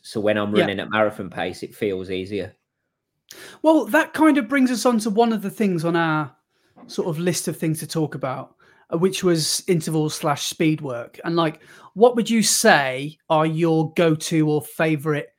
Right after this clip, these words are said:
Speaker 2: speed work sessions? Do you have any, or do you just play it by ear every time you get the
Speaker 1: Well,
Speaker 2: shoes on, you see what you
Speaker 1: I
Speaker 2: fancy?
Speaker 1: the only sessions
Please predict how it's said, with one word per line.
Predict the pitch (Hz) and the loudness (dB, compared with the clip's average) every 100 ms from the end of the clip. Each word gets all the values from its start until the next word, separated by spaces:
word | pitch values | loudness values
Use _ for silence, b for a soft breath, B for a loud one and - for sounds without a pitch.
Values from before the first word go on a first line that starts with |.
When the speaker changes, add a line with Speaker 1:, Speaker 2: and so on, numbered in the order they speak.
| _ _ _ | _ _ _
Speaker 2:
speed | - - - 180 175 | -8 -6 -2 0 0
work | 151 165 160 - | 0 0 0 -2
sessions? | - 185 - 156 135 127 | -4 -4 -4 -6 -8 -4
Do | 175 | -2
you | 175 151 | 0 -2
have | - 208 | -2 -2
any, | 240 269 320 320 B B - | 0 2 2 0 B B 2
or | 190 | 4
do | 165 | 4
you | 165 | 0
just | 160 165 | -2 -6
play | - 175 175 | -2 0 0
it | 170 | 2
by | 165 | 2
ear | 165 147 139 | 2 0 0
every | 160 151 | -2 -4
time | 156 165 160 | -2 -2 0
you | |
get | 160 | 0
the | 147 | 4
Speaker 1:
Well, | 135 165 | 4 4
Speaker 2:
shoes | 156 | 2
on, | 156 151 - | 0 -2 -6
you | 160 | -6
see | 151 - | -2 -2
what | 165 165 | -2 -2
you | 156 | -2
Speaker 1:
I | |
Speaker 2:
fancy? | 160 156 165 165 - _ _ _ _ _ _ | -2 -4 -6 -8 -12 _ _ _ _ _ _
Speaker 1:
the | 143 175 170 | -4 -2 4
only | 180 233 247 240 247 226 - - | 6 6 4 2 0 -2 -8 -16
sessions | - 208 - 135 123 | -2 -2 0 -4 -4